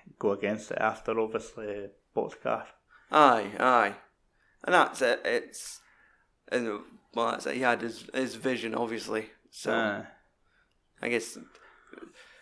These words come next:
Speaker 2: if it's a fucking strange choice for the studio one, it just to turn into a fucking blaxploitation.
Speaker 1: Uh, um, some of the cast from Boxcar Bertha were in the film as well.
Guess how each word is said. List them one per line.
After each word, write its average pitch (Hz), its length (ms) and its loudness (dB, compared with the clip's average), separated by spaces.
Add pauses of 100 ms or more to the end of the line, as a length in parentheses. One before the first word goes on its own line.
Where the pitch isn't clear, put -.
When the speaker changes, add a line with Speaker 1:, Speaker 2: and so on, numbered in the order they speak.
Speaker 2:
if - 120 -10
it's - 200 -10
a - 60 -6
fucking 147 260 -2
strange 170 320 -2
choice 160 220 0
for 131 120 -2
the 110 80 -4
studio 151 340 -4
one, 113 300 0
it - 180 -16
just - 280 -8
to 110 160 -8 (240)
turn 120 160 -2
into - 180 -8
a - 40 -10
fucking 107 240 -10
blaxploitation. 113 960 -4 (840)
Speaker 1:
Uh, 202 360 -2 (640)
um, 135 680 0 (2000)
some - 200 2
of 202 60 2
the 175 80 4
cast - 640 2 (680)
from 123 420 -4
Boxcar 131 480 2
Bertha 113 320 0
were 110 140 0
in 107 100 -4
the 107 60 -6
film 123 260 -8
as - 100 -14
well. 139 360 2